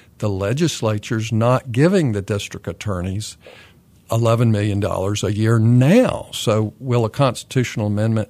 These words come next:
change that? No, it won't. And,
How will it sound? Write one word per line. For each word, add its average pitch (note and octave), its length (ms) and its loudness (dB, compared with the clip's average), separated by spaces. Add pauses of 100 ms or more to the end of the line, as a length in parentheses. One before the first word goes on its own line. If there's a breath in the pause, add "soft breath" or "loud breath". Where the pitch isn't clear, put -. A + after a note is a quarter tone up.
(140)
change A2 480 -2
that? A3 340 -8 (480)
No, B3+ 640 0
it A#2+ 160 -4
won't. G3+ 480 -2 (140)
And, C3+ 260 4